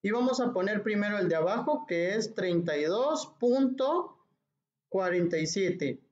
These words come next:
más ciento treinta punto seis más dieciséis punto noventa y tres.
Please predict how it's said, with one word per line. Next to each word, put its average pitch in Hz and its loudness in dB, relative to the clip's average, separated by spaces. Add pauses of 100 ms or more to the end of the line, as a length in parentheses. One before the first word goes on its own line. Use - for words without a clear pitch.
(100)
más 180 -2 (720)
ciento 254 0
treinta 247 0
punto 262 2
seis 180 -4 (840)
más 175 -2 (560)
dieciséis 202 -2
punto 254 0
noventa 175 0
y 143 -4
tres. 143 -4